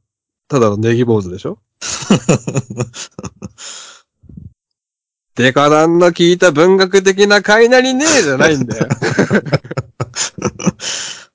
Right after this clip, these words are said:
Speaker 2: 文学要素ないだろ、別に。
Speaker 1: おかしくない？最後。えー、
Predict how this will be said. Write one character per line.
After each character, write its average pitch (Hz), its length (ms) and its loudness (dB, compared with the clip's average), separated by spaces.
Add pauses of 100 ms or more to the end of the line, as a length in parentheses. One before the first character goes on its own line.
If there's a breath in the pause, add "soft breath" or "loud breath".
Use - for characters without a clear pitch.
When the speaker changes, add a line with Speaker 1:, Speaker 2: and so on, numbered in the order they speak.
(840)
Speaker 2:
文 120 280 -8
学 131 280 -2
要 139 180 2
素 101 140 -2
な 95 180 2
い 127 60 4
だ 80 140 2
ろ、 69 80 -8
別 - 260 -18
に。 - 140 -18 (800)
Speaker 1:
お 117 180 -4
か 160 140 -2
し - 100 -12
く 185 80 -4
な 202 120 0
い？ 170 40 -4
最 127 220 0
後。 101 260 -14 (600)
え 101 40 -8
ー、 92 640 -10